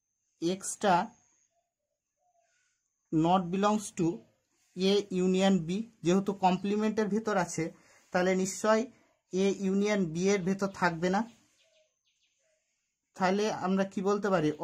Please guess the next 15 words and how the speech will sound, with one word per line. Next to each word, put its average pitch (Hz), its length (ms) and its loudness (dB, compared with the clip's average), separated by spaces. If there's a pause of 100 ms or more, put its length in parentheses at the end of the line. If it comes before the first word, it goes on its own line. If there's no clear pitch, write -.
Or 156 100 6 (1900)
বা 165 80 2 (180)
implies 165 500 2 (640)
X 208 220 -2 (560)
not 190 140 6 (120)
belongs 214 320 2 (140)
to 226 80 4 (880)
A, - 20 2 (1300)
and 190 280 2 (500)
যেহেতু 196 340 2 (540)
থাকবে 185 400 6
না, 226 140 6
এটা 220 100 2 (100)
আগেই 196 300 0
বলেছি, 202 240 0